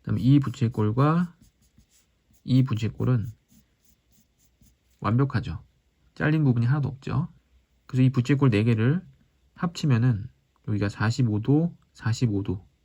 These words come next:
사십오 도, 사십오 도. 정확하게 반원이 되죠. 그래서 원래 전체 원넓이는 십육 파인데 반원이니까 이분의 일 곱해서 일단 팔 파이가 되죠.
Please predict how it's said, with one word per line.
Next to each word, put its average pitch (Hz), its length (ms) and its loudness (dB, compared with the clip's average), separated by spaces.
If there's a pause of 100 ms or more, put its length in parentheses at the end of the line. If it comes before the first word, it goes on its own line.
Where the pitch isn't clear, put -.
사십오 104 580 -4
도, 165 280 0 (140)
사십오 104 380 -6
도. - 200 -14 (500)
정확하게 120 680 -2 (160)
반원이 107 380 0
되죠. - 240 -10 (420)
그래서 120 240 -2
원래 117 540 2 (120)
전체 127 320 2
원넓이는 113 800 2 (480)
십육 175 440 0
파인데 113 500 -2 (2500)
반원이니까 123 880 0 (240)
이분의 120 280 0
일 107 60 0
곱해서 101 600 -4 (1120)
일단 107 280 -2
팔 175 220 -2
파이가 147 260 2
되죠. - 320 -8